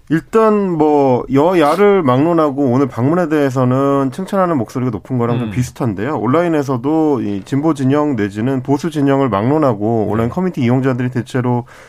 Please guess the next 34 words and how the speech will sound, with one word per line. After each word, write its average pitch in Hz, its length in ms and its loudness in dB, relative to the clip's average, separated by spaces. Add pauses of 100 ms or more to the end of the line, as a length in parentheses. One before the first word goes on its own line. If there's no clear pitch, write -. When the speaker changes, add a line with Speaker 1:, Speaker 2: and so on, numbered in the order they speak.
(140)
Speaker 1:
오늘 123 540 2
그 - 80 -18
방문 196 440 0
자체에 151 460 0
대해서는 135 380 0
호평하는 151 720 0
목소리가 113 380 -6
좀 107 100 -6
많았습니다. 95 580 -6
Speaker 2:
예. 107 200 -6 (240)
Speaker 1:
다만 143 300 0
이제 120 100 0
뭐 98 160 -2
세부적으로 247 460 0
보면 190 160 -2
조금 - 240 -6
차이가 240 300 2
있는데 107 340 0 (100)
Speaker 2:
예. 107 240 0 (320)
Speaker 1:
어, 98 540 -2
이제 104 80 -4
윤석열 180 840 2
대통령을 165 640 0
이제 151 100 -2
지지하는 170 680 0
사람들이 151 360 0
Speaker 2:
음. - 20 -2
Speaker 1:
이제 143 80 -6
많은 107 580 -2
보수 131 240 -2
커뮤니티 143 520 -4
쪽에서는 143 680 -2 (460)
특히 - 260 -8
마지막 156 500 0